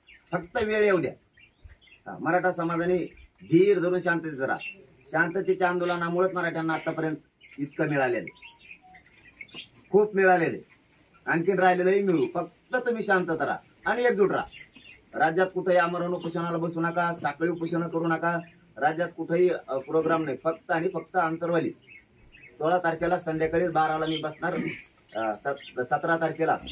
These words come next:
मुक्ती संग्राम दिनी राज्यातल्या मराठ्यांना सरसकट आरक्षण मिळावं, ज्या आपल्या सरकारला दिलेल्या मूळ मागण्या आहेत, त्या आठ नऊ मागण्यावरती आपण आजही ठाम आहेत, उद्याही ठाम राहणार आहेत.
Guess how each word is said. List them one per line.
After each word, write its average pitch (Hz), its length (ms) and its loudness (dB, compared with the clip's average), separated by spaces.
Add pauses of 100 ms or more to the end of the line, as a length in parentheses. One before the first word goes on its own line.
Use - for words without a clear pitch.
(280)
मुक्ती 139 300 -4
संग्राम 165 380 0
दिनी 151 200 0 (800)
राज्यातल्या 165 680 2
मराठ्यांना 160 600 -2 (800)
सरसकट 170 440 0
आरक्षण 160 360 0
मिळावं, 156 400 2 (500)
ज्या 165 180 6
आपल्या 165 460 4 (120)
सरकारला 160 400 0
दिलेल्या 160 340 2
मूळ 180 260 6
मागण्या 156 340 2
आहेत, - 100 -10 (1040)
त्या 151 140 4
आठ 156 200 4
नऊ 165 180 0
मागण्यावरती 156 480 -2
आपण 143 200 -4
आजही 139 280 2
ठाम 160 240 0
आहेत, 175 140 -2 (600)
उद्याही 156 240 2
ठाम 151 240 -2
राहणार 160 260 2
आहेत. 165 120 2